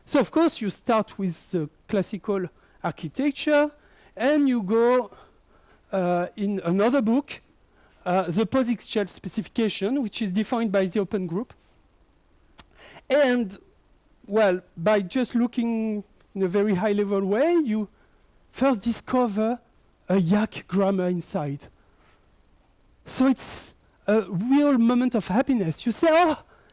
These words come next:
the job is almost done. There is a Yacc grammar inside. So we'll, uh, just have to cut and paste it into my code generators, and then I will go,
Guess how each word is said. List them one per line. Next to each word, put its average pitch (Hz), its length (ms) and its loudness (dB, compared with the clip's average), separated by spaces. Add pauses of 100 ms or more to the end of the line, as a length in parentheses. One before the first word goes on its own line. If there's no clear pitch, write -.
(1300)
the 214 240 2
job 233 320 0
is 220 200 0
almost 247 500 2
done. 254 500 2
There 330 340 4
is 381 80 2
a 339 120 4
Yacc 320 240 4
grammar 277 320 2
inside. 190 520 -4 (300)
So 285 160 0
we'll, 262 220 2
uh, 226 260 -6
just 285 240 0
have 247 160 -4
to - 80 -18
cut 302 240 -2
and 247 160 0
paste 294 240 -2
it 240 140 -4
into 214 340 -8
my 190 140 -2
code 247 220 -4
generators, 233 720 0 (400)
and 294 260 4
then 220 220 2
I 208 40 2
will 190 300 -2
go, 220 320 0